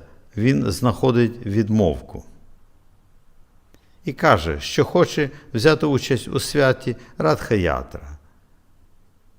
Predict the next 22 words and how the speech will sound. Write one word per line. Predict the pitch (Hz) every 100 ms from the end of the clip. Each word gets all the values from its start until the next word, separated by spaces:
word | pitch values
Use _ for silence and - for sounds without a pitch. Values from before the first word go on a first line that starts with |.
| -
Але | - 110 120 123
насправді | 120 - 139 160 147
він | 120
хоче | 104 123 -
поїхати | 139 139 123 113 - 127
з | 104
Джаганатхапурі | 131 123 131 123 143 127 160 127
до | 117
Сундарачали, | - 143 135 135 139 139 - 85 80 78
храму | 107 110 117
Гундіча, | 113 139 113 82 - 78 - - - - - - - - -
точної | 120 117 - 127 127 135 -
копії | - 76 71 95 104
Вріндавани. | 120 120 135 139 135 98 85 - - - - _ _ _ _ _ _ _ _ _ _ _ - - _ _ _ - -
Там | 107 110 135
Господь | 151 147 - 107 101 104 - - _ - _ _ _ _ -
день | 110 143 175
і | 165
ніч | 123 92 - - - _ -
розважається | 123 110 139 117 160 143 104 - 98 98
в | 113
різних | 139 127 135